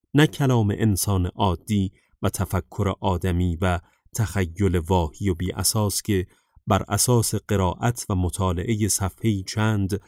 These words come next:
و برداشت غیر واقعی و خلط و مزج آن صفات و ملکات غیر تربیت و رشد یافته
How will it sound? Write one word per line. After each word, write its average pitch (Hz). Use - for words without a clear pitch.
و 101
برداشت 98
غیر 117
واقعی 98
و 104
خلط 127
و 107
مزج 110
آن 107
صفات 110
و 95
ملکات 90
غیر 113
تربیت 92
و 95
رشد 85
یافته 104